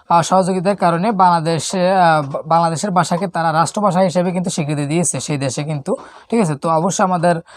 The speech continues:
আহ, বাংলাদেশকে নিয়ে কিন্তু গর্ব করার এমন কিছু আছে। তো তারপর হচ্ছে বাঙালির মুক্তির সনদ ছয় দফা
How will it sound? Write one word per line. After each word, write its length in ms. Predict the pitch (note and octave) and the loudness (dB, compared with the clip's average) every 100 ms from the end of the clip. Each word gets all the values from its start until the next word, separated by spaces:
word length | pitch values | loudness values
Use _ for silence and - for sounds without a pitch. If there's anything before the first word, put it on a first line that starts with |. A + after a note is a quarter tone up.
| - | -6
আহ, 140 | - D#3 | 0 2
বাংলাদেশকে 600 | D#3+ E3+ E3 E3 - G#3+ | 2 2 0 -4 -4 -2
নিয়ে 220 | G3+ G#3+ | -2 -2
কিন্তু 240 | A3 F#3+ | 0 0
গর্ব 280 | E3+ E3 E3 | 0 0 2
করার 220 | F3 F3+ | 2 4
এমন 240 | A3 E3 D#3+ | 2 2 -2
কিছু 280 | - D3 G3 | -4 -2 0
আছে। 360 | D3+ - E3+ C4 - _ - - _ - | 2 2 0 -2 -10 _ -20 -20 _ -8
তো 60 | |
তারপর 300 | E3+ G#3+ G#3 | 0 0 2
হচ্ছে 220 | G#3+ - | 0 0
বাঙালির 560 | A3 E3+ F3+ F#3 F3+ F3 | 0 2 2 0 0 0
মুক্তির 420 | E3 G#3 - B3+ | 0 -2 0 0
সনদ 400 | G3 F#3+ C#3 E3 F#3 - | 2 2 2 2 0 -2
ছয় 240 | F3+ G3 | 0 2
দফা 400 | F#3+ F#3 D#3 C3+ | 2 2 2 0